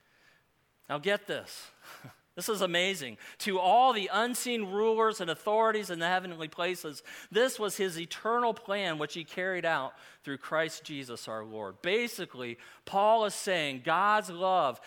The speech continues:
is so wide, the lanes have been renewed, God has announced an all swim. The gospel has made, been made available to all people,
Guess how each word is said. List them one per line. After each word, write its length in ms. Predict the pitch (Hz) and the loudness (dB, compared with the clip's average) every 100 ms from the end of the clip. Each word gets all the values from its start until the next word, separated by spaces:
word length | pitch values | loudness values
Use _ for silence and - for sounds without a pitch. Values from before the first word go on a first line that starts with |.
| - | -6
is 160 | 165 147 | -4 -2
so 480 | - - 202 214 226 | -4 0 2 4 4
wide, 500 | 202 196 185 143 139 | 4 4 6 4 0
the 120 | 156 | -4
lanes 440 | 151 196 226 220 | -2 0 0 -2
have 140 | 196 165 | -4 0
been 180 | 180 170 | 0 0
renewed, 560 | 165 165 185 160 131 - - | -4 -2 -2 -2 -6 -14 -4
God 340 | 190 202 220 208 | 2 6 6 4
has 120 | 180 | -2
announced 500 | 175 175 190 190 - | 0 2 2 0 -4
an 120 | 175 | -2
all 220 | 165 175 | 2 2
swim. 400 | 170 - 156 117 - - - | 0 -4 -4 -6 -8 -14 -4
The 100 | 165 | -2
gospel 720 | 170 208 233 240 - 196 165 | 4 6 6 4 -2 -2 -2
has 240 | 170 147 | -2 -4
made, 640 | 165 190 208 208 180 - 143 | -4 0 2 0 -2 -8 -4
been 200 | 185 180 | 0 2
made 200 | 185 175 | 2 0
available 580 | 151 175 214 214 208 202 | 0 0 2 0 -2 -4
to 120 | 185 | -6
all 300 | 165 196 208 | -2 0 -2
people, 540 | - 226 208 156 120 | -4 -10 -6 -6 -6